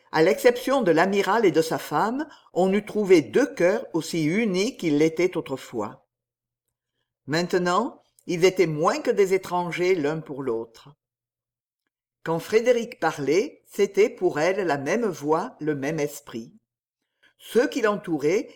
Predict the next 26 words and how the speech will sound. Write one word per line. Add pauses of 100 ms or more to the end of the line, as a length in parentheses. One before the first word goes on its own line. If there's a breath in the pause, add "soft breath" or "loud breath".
étant
très
ignorants
des
choses
de
la
marine, (360)
lui
faisaient
mille
questions. (680)
Les
Misses
Musgrove (120)
étaient
tout
oreilles (360 soft breath)
lorsqu'il
décrivait
la
vie
à
bord,
les
repas,